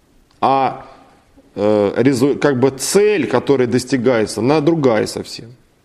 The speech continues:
Вот то же самое касается болезни.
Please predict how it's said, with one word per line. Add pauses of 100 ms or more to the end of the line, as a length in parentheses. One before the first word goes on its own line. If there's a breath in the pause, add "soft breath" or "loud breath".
(560 soft breath)
Вот
то
же
самое
касается
болезни.